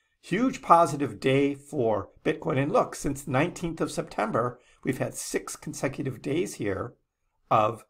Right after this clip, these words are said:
net positive inflow. So that is helping the rise of Bitcoin.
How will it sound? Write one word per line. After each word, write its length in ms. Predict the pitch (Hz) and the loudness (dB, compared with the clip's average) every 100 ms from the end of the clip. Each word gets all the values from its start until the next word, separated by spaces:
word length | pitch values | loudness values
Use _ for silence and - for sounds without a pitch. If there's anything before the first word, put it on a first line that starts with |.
| _ - | _ -8
net 400 | 131 127 - _ _ | -4 -4 -4 _ _
positive 600 | - 117 113 120 120 101 - | -4 0 0 -2 -8 -10 -8
inflow. 540 | 113 107 - 117 - | -6 -6 -10 -12 -12
So 400 | - - 147 - - _ | -8 -2 -2 -2 -10 _
that 200 | - 117 | -2 -2
is 140 | 131 - | -2 -6
helping 520 | 123 - 123 107 110 _ _ _ _ | -8 -6 -6 -6 -10 _ _ _ _
the 120 | 131 | -6
rise 580 | 98 104 98 104 98 - _ 107 | 0 2 2 0 -4 -14 _ -2
of 320 | 92 92 - _ - | -2 -4 -12 _ -4
Bitcoin. 640 | 135 135 - 120 113 110 | -4 -2 -2 -2 -2 -6